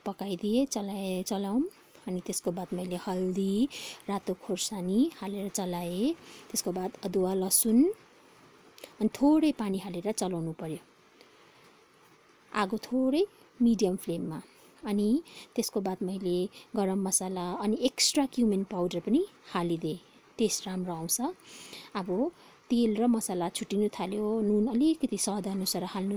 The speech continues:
पर्यो। त्यसको बाद नुनको बाद राम्रोसँगले चलाएर जो टमाटर मैले काटेको थियो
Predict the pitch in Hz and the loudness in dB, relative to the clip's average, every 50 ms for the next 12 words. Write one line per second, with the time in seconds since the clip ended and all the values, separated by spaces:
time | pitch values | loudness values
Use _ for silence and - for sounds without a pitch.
0 | 196 - 202 190 185 180 185 190 190 208 240 254 - - - - - - - - | -2 -4 -2 0 0 0 2 2 0 0 -2 -4 -6 -14 -20 -20 -20 -20 -20 -12
1 | - - 202 - - - 180 175 175 175 180 214 311 - - - - - - - | -6 -6 -4 -4 -4 -6 -4 -4 -2 -2 -2 -2 -4 -6 -10 -16 -16 -16 -16 -16
2 | - - - 240 233 233 233 - 240 226 202 208 208 220 220 226 233 247 254 262 | -10 -2 2 4 6 6 6 4 2 2 2 0 0 -2 -2 0 2 4 6 6
3 | 262 262 254 - 247 220 208 185 190 185 190 - - 185 185 185 180 180 180 165 | 6 6 4 2 0 -2 -2 -2 -4 -4 -4 -4 -6 -4 -4 -4 -4 -4 -2 0
4 | 208 269 330 381 - - - 277 - - 220 208 196 190 185 - 220 226 233 233 | 0 0 -2 -4 -6 -4 -2 -2 0 2 0 0 0 0 0 2 4 4 4 4
5 | 214 226 - - 202 196 - 185 - 190 - - 285 | 2 0 -2 -4 -4 -4 -4 -4 -4 -4 -4 -2 -2